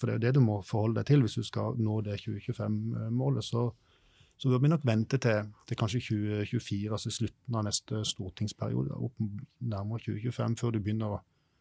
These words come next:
fase inn moms på, på de dyreste elbilene. Men det tror jeg kommer til å skje før tjue tjuefire,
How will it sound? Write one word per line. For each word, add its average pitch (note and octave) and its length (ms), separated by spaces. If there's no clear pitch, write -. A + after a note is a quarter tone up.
fase A2+ 260
inn G#2+ 160
moms A2 320
på, A2 220
på G#2+ 140
de G#2 100
dyreste G#2 300
elbilene. A#2 340
Men A#2 140
det C3 160
tror C#3 160
jeg C3+ 100
kommer C#3 240
til C#3 160
å C3 80
skje B2+ 220
før A#2 320
tjue A2 220
tjuefire, A#2 400